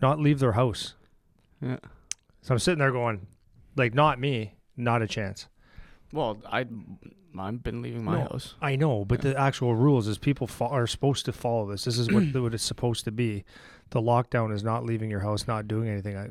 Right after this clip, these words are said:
Speaker 1: I couldn't do it. Like, literally, I'm sitting there going, "This is insanity."
Speaker 2: Mm. You know,
Speaker 1: Yeah.
Speaker 2: it, it, what annoys me is people saying, like, people getting mad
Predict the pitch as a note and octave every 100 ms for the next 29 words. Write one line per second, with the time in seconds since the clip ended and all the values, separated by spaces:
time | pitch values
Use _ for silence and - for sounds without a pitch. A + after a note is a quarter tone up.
0 | - _ - - - D3 B2+ G#2+ C3+ F#2+
1 | - G#2+ A2 A2+ B2 G2+ F#2 D3 C#3+ A2
2 | G#2 A2+ - D#3 D#3 G#2 - A2+ C#3+ F#2
3 | - D3 C#3 B2+ - _ - - - D3
4 | C3+ C#3 - C3+ B2+ - - C3 C3 B2+
5 | A2+ A#2 B2 - B2+ A#2+ A2+ A2+ A2 A2+
6 | G#2+ - _ - C3 C3 - C#3+ C#3 C3+
7 | B2+ A2+ G#2 G2+ C3 D#3